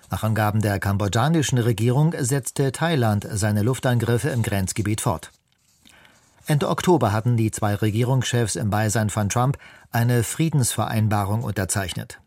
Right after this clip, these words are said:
Beide Länder warfen sich in der Folge aber gegenseitig immer wieder vor,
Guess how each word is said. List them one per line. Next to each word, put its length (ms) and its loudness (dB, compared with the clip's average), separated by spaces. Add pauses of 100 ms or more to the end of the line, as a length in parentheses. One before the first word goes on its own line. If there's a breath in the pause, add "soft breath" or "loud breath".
Beide 260 -8
Länder 420 0
warfen 320 -2
sich 200 -2
in 80 -2
der 120 0
Folge 360 0
aber 200 0
gegenseitig 640 0
immer 240 2
wieder 240 2
vor, 280 0